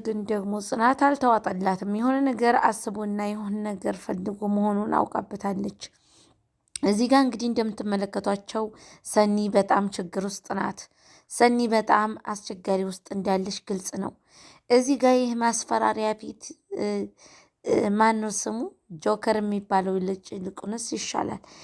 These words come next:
ይህ ማስፈራሪያ ፊት አሁንም እያስፈራራት ይገኛል።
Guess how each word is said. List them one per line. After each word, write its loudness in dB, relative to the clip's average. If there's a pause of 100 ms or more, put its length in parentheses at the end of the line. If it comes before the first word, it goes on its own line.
(260)
ይህ 8
ማስፈራሪያ 2
ፊት -8
አሁንም -2
እያስፈራራት -2
ይገኛል። -6